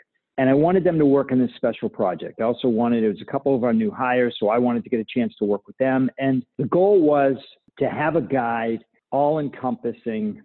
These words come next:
things that can help people in transition. So whether it was some podcasts that they might be able to listen to, it might be some job boards, it might be that they want to get an advanced degree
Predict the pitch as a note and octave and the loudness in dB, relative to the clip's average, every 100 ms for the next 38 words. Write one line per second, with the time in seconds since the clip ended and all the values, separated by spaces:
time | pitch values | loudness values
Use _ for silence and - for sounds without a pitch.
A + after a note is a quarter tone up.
0 | _ D3+ D3+ C#3 - A#2+ - A2 - C3+ | _ -2 0 -2 -4 -6 -6 -10 -4 -2
1 | C3+ - - C3 B2+ A#2 A2 - G#2 G2+ | -2 -2 -4 -2 -2 -2 -2 -4 -6 -6
2 | F#2 F#2 - E2 E2 - G#2 A2+ A2 A2 | -8 -10 -8 -12 -6 -2 2 2 4 4
3 | A2+ - A2 A2 G#2+ G#2 G2+ _ _ _ | 2 2 2 2 2 0 -2 _ _ _
4 | A#2 G#2+ B2+ B2 A2+ - F#2 F2+ - - | 0 2 2 0 0 -2 -4 -4 -8 -4
5 | G#2 G2+ G2 G#2+ G2 G2+ F2+ G2 - - | -2 -2 -2 -2 -2 -2 -2 -4 -4 -12
6 | - G#2+ G2 A2+ A#2 B2+ B2 A#2+ A2 C3 | -6 -2 -2 -2 -2 -2 -2 0 0 2
7 | B2+ B2+ - - - - - F2+ A#2 A#2 | 2 2 0 -2 -2 -6 -8 -4 -4 -2
8 | B2+ A#2 A2+ A2+ A2+ B2 A#2 B2+ B2 A#2 | 0 0 0 0 2 2 2 2 2 2
9 | A2 G#2+ A#2+ A#2 - G#2+ A#2 B2 G#2 | 0 0 -2 -2 -6 -2 0 2 0